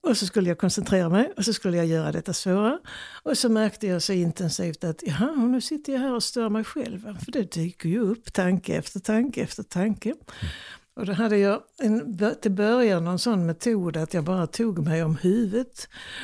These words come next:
Och så liksom låtsades jag att jag hade tagit tanken där, och så tittade jag på den och så sa jag, "Vad gör du här? Du ska inte vara här nu." Så. Och det hjälpte lite.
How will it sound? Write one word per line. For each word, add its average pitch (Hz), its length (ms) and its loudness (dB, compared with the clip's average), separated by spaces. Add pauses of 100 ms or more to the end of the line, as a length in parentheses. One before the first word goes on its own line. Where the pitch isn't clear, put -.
(160)
Och 190 160 -6
så 214 120 -4
liksom 190 320 0
låtsades 190 540 2
jag 165 120 0
att 170 120 -4
jag 170 60 -2
hade 180 220 -2
tagit - 440 -4
tanken 185 480 0
där, 175 240 0
och 160 80 -2
så 202 120 -4
tittade 190 480 -2
jag 165 120 -2
på 196 200 0
den 160 220 -2
och 165 120 -4
så 170 140 -8
sa 170 200 -2
jag, 165 100 0
"Vad 165 180 0
gör 156 120 2
du 165 120 0
här? 170 240 0
Du 160 100 -16
ska - 180 -10
inte 185 140 -6
vara 196 100 -4
här 175 160 2
nu." 180 340 2
Så. 220 240 4 (680)
Och 226 60 -8
det 196 80 0
hjälpte 185 360 2
lite. 202 640 2